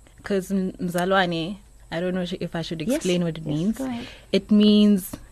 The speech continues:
Speaker 1: Christian,
Speaker 2: Mm.
Speaker 1: right? So we are portraying a message. So we don't only focus on the clothing, there's other things that we do within the brand as well.
Speaker 2: Okay.
Speaker 1: We do events.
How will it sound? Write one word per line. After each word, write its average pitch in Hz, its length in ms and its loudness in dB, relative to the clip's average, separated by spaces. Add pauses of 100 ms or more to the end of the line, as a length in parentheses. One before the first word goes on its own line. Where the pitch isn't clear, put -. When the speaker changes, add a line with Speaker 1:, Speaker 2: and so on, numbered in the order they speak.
(280)
Speaker 1:
Christian, - 500 0 (180)
Speaker 2:
Mm. 131 200 -6 (120)
Speaker 1:
right? 160 400 0 (380)
So 220 200 6
we 208 160 4
are 190 40 6
portraying 196 420 2
a 170 60 2
message. - 500 -6 (540)
So 208 440 8
we 196 120 4
don't 196 180 6
only 196 300 4
focus 180 400 -2
on 175 120 2
the 170 80 -2
clothing, 170 580 0
there's 156 440 -4
other 180 240 2
things 170 220 -4
that 165 160 -4
we 165 80 -2
do 160 300 -6 (360)
within 180 340 4
the 170 80 2
brand 139 320 -4
as 139 160 -10
well. 131 260 -10 (120)
Speaker 2:
Okay. 131 340 -6 (160)
Speaker 1:
We 185 140 2
do 185 580 4
events. 170 680 0